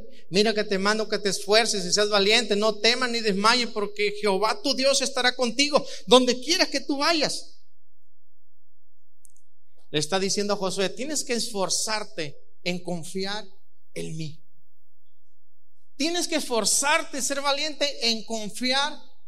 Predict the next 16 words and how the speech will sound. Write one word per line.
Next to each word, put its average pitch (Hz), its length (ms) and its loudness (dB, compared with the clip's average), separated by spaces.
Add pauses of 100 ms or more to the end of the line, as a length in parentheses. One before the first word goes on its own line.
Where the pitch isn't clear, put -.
(100)
en 202 200 2
mí". - 380 -2 (4000)
Hermano, 220 240 0
entonces, 220 320 -2
¿por 202 200 -2
qué 226 100 0
nos 220 180 -2
estresamos? 226 760 -2 (1800)
Entonces, 180 340 -2
¿por 185 180 -4
qué 208 140 4
nuestro 208 320 -2
cabello 185 420 2
se 185 120 -4
está 185 260 -4
cayendo? 202 520 -4